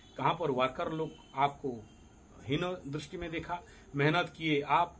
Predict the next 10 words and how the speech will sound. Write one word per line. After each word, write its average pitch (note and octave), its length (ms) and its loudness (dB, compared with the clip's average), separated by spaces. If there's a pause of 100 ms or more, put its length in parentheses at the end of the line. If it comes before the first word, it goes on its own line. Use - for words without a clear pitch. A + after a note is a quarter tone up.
फल F3+ 140 0
खाया D3+ 260 4
आपका C3 240 -2
boss, C#3 480 -4 (320)
मुर्गी D#3 300 0
दे C#3 160 4
अंडा D#3 320 2
खाए D3 280 0
उसका C#3 300 -6
मालिक। B2 380 -4